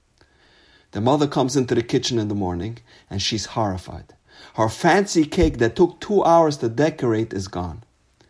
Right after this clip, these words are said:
She grabs the plain cake and was about to drive to the yeshiva to do the exchange.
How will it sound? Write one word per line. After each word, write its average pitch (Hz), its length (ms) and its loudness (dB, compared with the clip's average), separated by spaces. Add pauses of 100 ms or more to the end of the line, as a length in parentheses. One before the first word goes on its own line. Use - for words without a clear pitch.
(520)
She - 180 -4
grabs 139 400 4
the - 120 2
plain 147 320 2
cake 143 420 2
and 113 100 -4
was 104 160 -2
about 147 440 2
to 131 100 0
drive 135 480 4
to 147 80 0
the 120 220 0
yeshiva 110 560 0
to 117 100 0
do 151 200 4
the 127 120 4
exchange. - 680 -6